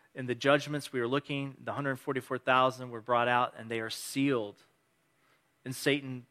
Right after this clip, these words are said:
just imitates it. If that's what God does, that's what I'm gonna do. I wanna be God. I want that glory. I'm gonna just copy that. And so you see that he does this. Verses seventeen and eighteen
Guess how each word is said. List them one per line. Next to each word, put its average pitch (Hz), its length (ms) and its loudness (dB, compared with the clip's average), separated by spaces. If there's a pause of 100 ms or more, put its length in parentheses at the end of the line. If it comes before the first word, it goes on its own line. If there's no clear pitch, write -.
just 139 220 -8 (1120)
imitates 147 460 -2
it. - 60 -20 (1000)
If - 60 -20
that's 113 200 -4
what 110 80 -10
God 113 160 0
does, 143 140 -4
that's 135 160 -2
what 156 100 6
I'm 190 120 6
gonna 143 140 2
do. 95 180 -14 (120)
I 131 200 4
wanna 147 280 2
be 139 160 2
God. 139 300 4 (100)
I 139 160 6
want 156 220 0
that 123 180 2
glory. 127 380 0 (420)
I'm 151 140 4
gonna 135 180 0
just 123 260 -14
copy 147 340 -2
that. 101 260 -20 (320)
And 143 100 2
so 143 220 4
you 131 180 0
see 131 560 -2 (180)
that 127 120 -4
he 117 100 -8
does 120 300 -2
this. - 480 -14 (1800)
Verses 143 320 0
seventeen 139 500 2
and 117 120 -2
eighteen 120 440 -8